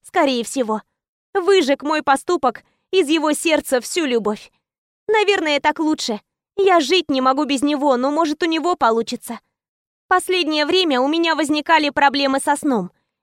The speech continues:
Несмотря на это, мои тренировки не стали проще или легче,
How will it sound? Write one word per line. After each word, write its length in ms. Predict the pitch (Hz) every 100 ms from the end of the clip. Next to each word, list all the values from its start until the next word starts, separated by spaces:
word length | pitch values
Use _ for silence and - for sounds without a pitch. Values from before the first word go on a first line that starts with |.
| -
Несмотря 540 | 415 359 349 370 339
на 100 | 311
это, 280 | 311 359 254
мои 240 | 262 294
тренировки 600 | 294 285 277 277 330 -
не 160 | 277 285
стали 380 | - 403 349 254
проще 480 | 302 330 370 -
или 280 | 254 269 311
легче, 420 | 330 349 - 202